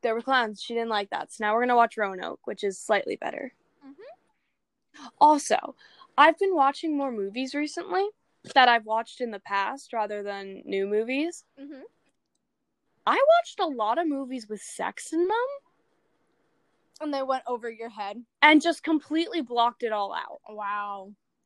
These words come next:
Speaker 2: Oh,
Speaker 1: We
Speaker 2: wow.
Speaker 1: watched Pitch Perfect with my sister and my sister's boyfriend the other day. And it was literally sex joke after sex joke after sex joke after sex joke. And let me tell you,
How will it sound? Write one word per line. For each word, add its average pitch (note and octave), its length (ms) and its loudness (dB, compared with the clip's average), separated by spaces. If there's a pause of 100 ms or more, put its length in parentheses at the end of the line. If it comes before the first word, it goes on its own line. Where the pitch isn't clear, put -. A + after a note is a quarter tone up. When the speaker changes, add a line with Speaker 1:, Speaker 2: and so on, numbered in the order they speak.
(140)
Speaker 2:
Oh, A#3 100 -12
Speaker 1:
We D4+ 140 -2
Speaker 2:
wow. E4+ 60 2
Speaker 1:
watched E4+ 400 0 (420)
Pitch - 320 -8
Perfect C4 520 0
with A3 180 -8
my G#3 140 -6
sister C#4 720 0 (320)
and A#3+ 120 -2
my A3 100 0
sister's A3 400 -8
boyfriend A#3+ 520 -2
the D4 60 -2
other D4 160 -2
day. E4 360 4 (760)
And C#4+ 160 6
it D#4 120 0
was C#4 180 -6
literally A#3+ 560 -2
sex A#3+ 420 -6
joke C4 200 -4
after A3 280 -6
sex - 440 -4
joke B3 260 -2
after G#3 280 -8
sex - 460 -4
joke B3 320 0
after G#3+ 320 -4
sex - 460 0
joke. - 300 -4 (360)
And B3 220 4
let A3 160 0
me D4+ 140 -2
tell A3 280 2
you, D#4 340 0